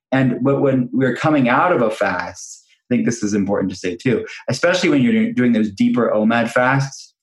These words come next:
your guts hasn't, your gut's been repairing, it's been healing. Uh, your inflammation levels are lower. Fasting is a sort of hormesis. It's a term for, with me, which means it's a good stress, just like going to the gym.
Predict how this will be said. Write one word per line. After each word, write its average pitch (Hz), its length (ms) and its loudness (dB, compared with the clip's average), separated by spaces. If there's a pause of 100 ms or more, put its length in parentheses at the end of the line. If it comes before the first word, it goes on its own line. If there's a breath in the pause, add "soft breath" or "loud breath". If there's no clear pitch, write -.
(220)
your 120 280 0 (380)
guts 139 320 0 (100)
hasn't, 123 360 0 (400)
your 131 400 0
gut's 190 180 0
been 135 140 2
repairing, 110 420 0
it's 101 100 -8
been 107 120 -4
healing. 101 480 0 (440 loud breath)
Uh, 110 120 0
your 113 460 2
inflammation 123 560 0
levels 104 340 0
are 98 100 -4
lower. 101 640 -2 (400)
Fasting 180 480 0
is 135 100 2
a 120 80 2
sort 127 300 0
of 110 160 -2 (140)
hormesis. 110 760 0
It's - 200 -6
a 98 240 -2
term 110 440 -2 (240 soft breath)
for, 117 200 -4
with 117 240 -2
me, 117 220 0
which 117 160 -4
means 113 200 0
it's - 120 -20
a 101 60 -4
good 117 280 -2
stress, 95 500 -4
just 117 180 -2
like 117 120 0
going 127 220 2
to 104 80 -2
the 98 100 -8
gym. 95 380 -2